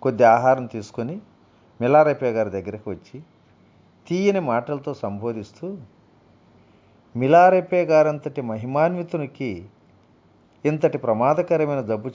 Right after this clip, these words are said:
చేయటం ఏమిటి? అలాంటి మహాత్ముడు తనకున్న రోగాన్ని తన శిష్యులైన వారందరికీ పంచిపెడితే ఎంత బాగుంటుంది? అసలు ఆ వ్యాధిని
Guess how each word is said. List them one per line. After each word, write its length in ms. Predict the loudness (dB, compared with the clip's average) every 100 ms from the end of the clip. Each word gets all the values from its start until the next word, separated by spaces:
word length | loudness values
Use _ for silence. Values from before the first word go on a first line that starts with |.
| -6
చేయటం 260 | -6 -6
ఏమిటి? 360 | -8 -8 -12 -18 _ _ _ _ _ _ _ _ _ _ _ _ _ _ 2
అలాంటి 320 | 6 6 2
మహాత్ముడు 760 | 0 0 0 0 -2 -6 -6 -8 -14 _ _ _ -2
తనకున్న 400 | 0 0 0 2
రోగాన్ని 760 | 2 2 2 0 -2 -8 -10 -14 _ _ _ _ _ -2
తన 120 | 0
శిష్యులైన 580 | -2 -8 -4 0 2 4
వారందరికీ 640 | 6 4 2 0 -2 -2
పంచిపెడితే 880 | -4 -4 -6 -10 -10 -8 -8 -8 -10 _ _ _ _ _ _ _ -8
ఎంత 200 | -6 -2
బాగుంటుంది? 720 | 0 0 0 -8 -12 -14 -16 _ _ _ _ _ _ _ _ _ _ _ _ -2
అసలు 200 | 2 4
ఆ 20 |
వ్యాధిని 800 | 4 4 2 2 -4 -6 -6 -10